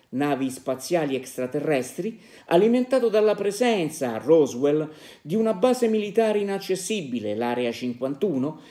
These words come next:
e di uomini vestiti di nero, i Men in Black, agenti dell'F B I, pronti a requisire dappertutto rottami piovuti dal cielo.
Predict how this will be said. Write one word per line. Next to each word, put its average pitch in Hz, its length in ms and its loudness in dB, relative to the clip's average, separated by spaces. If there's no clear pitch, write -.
e 190 160 6
di 233 120 0
uomini 233 500 6
vestiti 175 580 -2
di 139 120 -4
nero, 139 560 2
i 117 180 -4
Men 135 320 0
in 139 160 0
Black, 123 500 0
agenti 175 520 4
dell'F 147 420 4
B 165 120 -4
I, 131 440 2
pronti 254 540 4
a 160 120 2
requisire 180 640 0
dappertutto 151 960 0
rottami 135 640 2
piovuti 165 440 0
dal 175 160 0
cielo. 95 440 -8